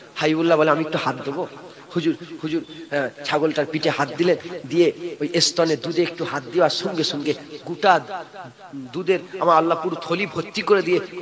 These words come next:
পা দুটো এত ভর্তি, পা দুটো নিচের দিকে নেমে গেল হুজুর হাত দেওয়ার সঙ্গে সঙ্গে। তো হাদিস পাকে এসেছে, ওই হাতটা ছাগলের উপরে রাসূলুল্লাহ হাত দিয়ে বরকতের লেগে দোয়া চেয়েছিল। হুজুরের হাত দেওয়ার পরেতেও আঠারো বছর বেঁচে ছিল,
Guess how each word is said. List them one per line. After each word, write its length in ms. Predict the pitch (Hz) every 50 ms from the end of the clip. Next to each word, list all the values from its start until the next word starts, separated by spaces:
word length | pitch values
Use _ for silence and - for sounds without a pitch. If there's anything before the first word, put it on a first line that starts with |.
| - -
পা 200 | 156 151 165 185
দুটো 240 | 165 202 151 -
এত 240 | - - 151 - -
ভর্তি, 300 | 180 160 208 214 - 226 185 208
পা 160 | - 156 185
দুটো 200 | 196 185 - 233
নিচের 240 | 208 196 165 202 190
দিকে 140 | - 208 208
নেমে 220 | 175 156 143 151
গেল 140 | 165 190 180 147 147 165 190 175 - 151 - - 170 - - - - - - -
হুজুর 180 | 170 160 165 170
হাত 160 | 143 156 160
দেওয়ার 220 | - - 165 160 139
সঙ্গে 280 | - - 156 147 139
সঙ্গে। 260 | 127 - 127 123 110 113 - - - -
তো 80 | - 147
হাদিস 220 | 160 156 170 160
পাকে 200 | - 185 185 180
এসেছে, 300 | 185 175 185 190 180 190
ওই 100 | 185 180
হাতটা 400 | 175 135 156 185 180 170 185 175 170 - - 185 175
ছাগলের 280 | 165 165 165 185 190
উপরে 200 | 190 190 196 185
রাসূলুল্লাহ 520 | 175 151 - - 196 202 196 196 180 - -
হাত 120 | - 175
দিয়ে 180 | 175 156 196 180
বরকতের 380 | 156 175 170 160 180 175 185 185
লেগে 180 | 185 185 170 165
দোয়া 260 | 135 160 165 160 156
চেয়েছিল। 440 | 156 - 185 175 - - 175 170 151 - - - 170 151 - -
হুজুরের 300 | 190 160 202 202 202 190
হাত 280 | 160 - - 190 202 175 151 -
দেওয়ার 260 | 208 226 220 214 202
পরেতেও 560 | - - - 196 202 214 202 - 220 208 185 - - 220 208 180
আঠারো 420 | - 185 190 - - 226 220 202
বছর 340 | 160 165 170 165 - 208 175
বেঁচে 240 | 156 151 147 - 131
ছিল, 260 | - - - 98 92